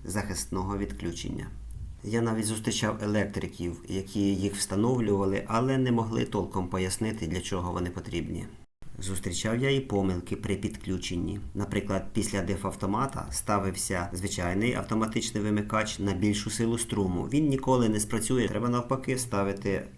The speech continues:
автоматичні вимикачі на конкретні групи споживачів на меншу силу струму,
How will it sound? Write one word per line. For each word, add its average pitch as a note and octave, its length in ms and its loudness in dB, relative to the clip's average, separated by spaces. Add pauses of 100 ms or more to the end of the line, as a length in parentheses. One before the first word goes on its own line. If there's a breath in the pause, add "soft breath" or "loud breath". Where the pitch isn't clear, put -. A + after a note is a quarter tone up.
автоматичні G2+ 720 -2
вимикачі G2 500 0
на F#2 120 2
конкретні G2+ 600 0
групи G#2 400 2
споживачів G2+ 960 0
на G#2+ 180 2
меншу G2+ 420 0
силу F#2 380 -2
струму, G2 580 -2